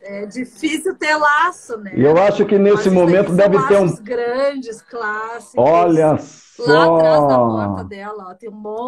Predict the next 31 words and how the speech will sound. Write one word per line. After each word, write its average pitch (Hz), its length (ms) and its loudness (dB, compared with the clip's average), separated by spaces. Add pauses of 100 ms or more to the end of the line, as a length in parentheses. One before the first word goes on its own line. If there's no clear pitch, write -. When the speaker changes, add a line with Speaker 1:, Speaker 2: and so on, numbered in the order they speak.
(100)
Speaker 1:
monte. 285 500 -14 (360)
Aqui, 247 480 -6
ali 240 460 -6
tem 247 200 -6
um 233 80 -2
<laughs> - 20 -18
monte. - 1000 -6 (920)
Speaker 2:
<laughs> - 1400 -4 (120)
Speaker 1:
Então, 254 200 -4
isso 269 120 -4
daqui, 285 340 -6 (300)
isso 262 140 -10
daqui 262 260 -12
são 262 220 -8
laços 233 680 -10 (320)
que 208 500 -12
a 208 80 -10
gente 220 240 -12
tem 240 140 -4
uma 262 200 -6
procura 262 400 -6
muito 262 400 -2
grande. 247 400 -4
Esse 214 160 -12
material, 220 480 -4
um 247 40 -2
material 240 560 -4
relativamente 240 840 -10
novo, 233 480 -8
é 208 120 -4
um, 196 180 -16